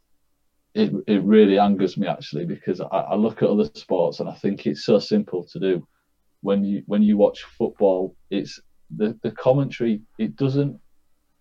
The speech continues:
it isn't the main selling point of why you watch the sport. You watch the sport and the commentators just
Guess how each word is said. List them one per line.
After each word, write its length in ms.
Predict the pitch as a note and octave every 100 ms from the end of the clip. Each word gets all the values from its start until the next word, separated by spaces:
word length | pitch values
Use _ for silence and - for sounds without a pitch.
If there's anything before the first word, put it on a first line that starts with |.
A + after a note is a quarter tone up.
| _ _
it 120 | A2 G#2+
isn't 280 | C3 C#3
the 80 | A#2
main 600 | A#2 A#2+ A#2 A#2 A2 A2 _
selling 380 | - B2+ A#2 G#2+
point 300 | - F#2 E2
of 120 | -
why 200 | G2 G2+
you 120 | G2
watch 240 | F#2+ - -
the 60 | D#2+
sport. 420 | - F2 E2+ -
You 120 | G2
watch 300 | G2+ C#3 C#3
the 80 | B2+
sport 480 | - - F2+ F2 - _ _
and 100 | E2+
the 80 | F2
commentators 640 | - A#2 A2+ G#2+ G2 F2 -
just 340 | - D3+ -